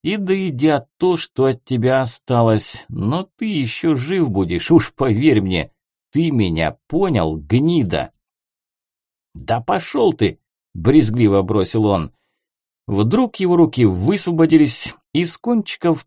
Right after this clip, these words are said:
пальцев начало срываться пламя. Пистолет коротко плюнул ему в лицо, голова запрокинулась, а волна огня взметнулась вверх, обдав меня жаром.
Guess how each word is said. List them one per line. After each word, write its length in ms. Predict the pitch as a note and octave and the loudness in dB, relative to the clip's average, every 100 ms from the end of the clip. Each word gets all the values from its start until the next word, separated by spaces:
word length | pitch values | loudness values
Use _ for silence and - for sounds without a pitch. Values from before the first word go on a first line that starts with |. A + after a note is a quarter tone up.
| - | -6
пальцев 580 | F3 F#3 E3+ - E3 | -2 -2 -2 0 0
начало 580 | C3+ B2 D3+ D3+ - D#3 | 2 0 -2 -4 -4 -2
срываться 840 | C3 - B2 A#2 B2+ B2 - C3+ A2+ - | -2 0 2 2 2 -2 -6 -4 -4 -4
пламя. 640 | C3+ B2 G2+ F#2 E2 - _ _ _ _ _ | 0 2 2 2 -2 -4 _ _ _ _ _
Пистолет 580 | A#2 G#2 - C#3+ G3+ - - | 0 0 -2 -4 -6 -8 -2
коротко 480 | E3 A#2 - - | 2 2 0 -2
плюнул 480 | G2 - A#2 A2 F#2+ | -4 0 2 2 2
ему 260 | F#2 F#2 E2+ | 0 -2 -4
в 80 | E2 | -4
лицо, 540 | D#2+ - - D#3+ B2 _ | -6 -6 -4 -2 -4 _
голова 560 | F2+ F2 A#2 E3 G3+ G#2+ | -10 -2 -2 -2 -4 -4
запрокинулась, 840 | G2 G#2+ B2+ - F3+ D#3 D3 - _ _ _ - | -4 -4 -6 -4 -2 0 -2 -6 _ _ _ -2
а 140 | A#2 | 0
волна 460 | D3 G3 A#3 A3+ - - | 2 2 2 0 -2 -2
огня 460 | B2+ B2 E3+ F3+ | 0 0 0 2
взметнулась 800 | C3+ G#2 B2 A#2 A#2+ A2 F#2 - | 0 2 2 2 2 2 2 0
вверх, 580 | G2+ F#2 F#2+ D#3+ F3 - | -2 -2 0 0 2 0
обдав 640 | A#2 F2+ E2 F#2+ A2 F#2 | -2 -2 -2 2 2 2
меня 300 | G#2+ G2+ G#2+ | -2 -2 -2
жаром. 640 | G2 G#2 F#2 E2+ D#2 C#2+ | -2 0 0 0 -4 -8